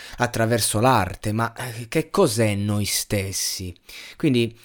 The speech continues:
ad esempio, quando si scrive in versi, magari soprattutto per quanto riguarda la poesia, oltre che le canzoni, essere autentici, mm, e, e davvero a contatto con se stessi non vuol dire scrivere ciò che arriva di getto,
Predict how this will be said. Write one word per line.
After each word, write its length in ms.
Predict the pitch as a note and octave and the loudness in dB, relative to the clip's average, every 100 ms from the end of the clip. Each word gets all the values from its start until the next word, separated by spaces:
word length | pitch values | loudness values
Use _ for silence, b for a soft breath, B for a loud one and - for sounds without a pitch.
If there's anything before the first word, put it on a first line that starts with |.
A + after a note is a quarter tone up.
| B B | B B
ad 160 | D#3+ D#3 | 2 2
esempio, 800 | A2+ A2 G#2 G#2 G2+ G2+ F#2 - | 2 0 0 0 0 0 -2 0
quando 340 | E3+ F#3+ D#3+ | 2 4 4
si 160 | B2+ G#2+ | 2 -2
scrive 320 | - C3+ A2+ | 0 0 2
in 120 | A2 | 2
versi, 560 | G#2+ G#2 F#2 F2+ - F#2+ | 2 0 0 -4 -4 -4
magari 400 | F#2+ G#2+ A2 F#2+ | -4 -2 -2 -4
soprattutto 640 | G2 G2+ - B2 A2 F#2+ | -6 -8 -6 -6 -4 -6
per 160 | F2+ F2 | -8 -2
quanto 300 | A2+ G#2+ F#2+ | -2 0 0
riguarda 380 | G2 A2 G2 G2 | 4 4 4 2
la 120 | F#2+ | 2
poesia, 640 | - G2 G2+ A#2+ F2+ F2+ | 2 0 0 0 -2 -4
oltre 320 | F2+ - F2+ | -8 -8 -10
che 100 | F2+ | -8
le 120 | F#2 F#2 | -6 -4
canzoni, 680 | F#2+ F#2 - F#2+ F#2 F#2+ B B B - | -4 -4 -4 -4 -4 -6 B B B -4
essere 320 | D3+ D#3+ D3 | 0 4 4
autentici, 800 | C#3+ F3 G3+ G#3 B2 - G#2+ F#2 B B - | 6 4 4 2 0 4 2 0 B B -8
mm, 400 | G2+ G2 G2 G2 - | -6 -4 -4 -4 -8
e, 180 | - A2+ | -6 -4
e 120 | - | -4
davvero 420 | G#2+ G2+ B2+ C#3+ G#2+ | -2 2 4 4 4
a 60 | |
contatto 560 | - G#2 A#2+ A2+ - G#2 | 0 0 2 0 0 -2
con 140 | G#2+ | 0
se 140 | G#2+ G2+ | -2 -4
stessi 460 | - E3 - A2+ | 2 2 4 2
non 200 | A2+ B2 | 2 2
vuol 220 | A#2+ B2 | 4 4
dire 400 | B2 G#3+ D3 G#2 | 4 4 6 4
scrivere 480 | F#2 - A2 G#2 G#2 | 0 -2 -2 -2 -4
ciò 260 | G2 A#2 G#2+ | -2 -2 -2
che 140 | G#2+ | -2
arriva 340 | G2 G#2+ G2+ G2 | -2 -2 -2 -2
di 140 | G2 | -2
getto, 680 | F#2+ G#2+ F#2 - - F#2 | 0 0 -2 -8 -12 -10